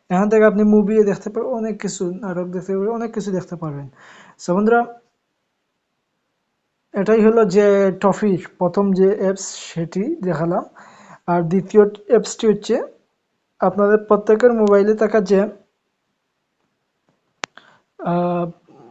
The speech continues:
প্লে স্টোর অ্যাপস, অ্যাপস আছে, প্লে স্টোর অ্যাপসে তো চলে যাবেন। প্লে স্টোর অ্যাপসে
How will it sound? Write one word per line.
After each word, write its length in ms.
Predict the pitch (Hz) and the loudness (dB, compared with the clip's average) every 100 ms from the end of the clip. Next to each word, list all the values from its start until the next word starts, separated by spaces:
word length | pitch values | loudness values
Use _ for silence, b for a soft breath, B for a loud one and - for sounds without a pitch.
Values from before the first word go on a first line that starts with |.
| - - 185 - - - _ _ | -20 -20 -20 -20 -20 -20 _ _
প্লে 140 | 202 | -4
স্টোর 200 | 190 233 | 0 4
অ্যাপস, 180 | 220 214 | 4 4
অ্যাপস 260 | 311 214 214 | 0 0 -2
আছে, 160 | 208 233 | 0 0
প্লে 220 | 226 208 | 2 -2
স্টোর 180 | - 233 | 0 -2
অ্যাপসে 180 | 226 220 | -2 -8
তো 80 | 220 | -8
চলে 220 | 214 214 | -2 -2
যাবেন। 280 | 208 214 220 | 2 0 0
প্লে 180 | 214 190 | -4 -4
স্টোর 180 | - | -2
অ্যাপসে 160 | 208 214 | -6 -6